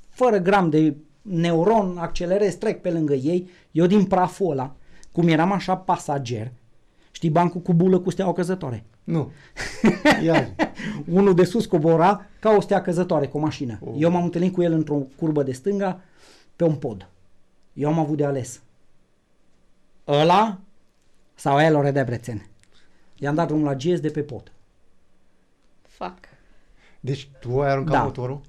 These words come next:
Speaker 1: Eu n-am mai avut ce să fac, n-am mai putut. Nu, era
Speaker 2: Deci
Speaker 1: o situație în care nu eram în control.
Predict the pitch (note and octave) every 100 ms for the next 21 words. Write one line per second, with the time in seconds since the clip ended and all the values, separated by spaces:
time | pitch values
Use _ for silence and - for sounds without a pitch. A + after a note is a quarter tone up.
0 | - - E3 F3 G3+ G3+ F3 D#3 D#3 E3
1 | C3+ C#3 C#3+ E3 D3+ D3+ D3 E3 F#3 G3+
2 | F#3 F#3 G3 F3+ F3+ F#3 F#3 F3+ E3+ F3
3 | F3+ F3 E3+ D#3+ D#3 C#3 D3+ D#3+ F#3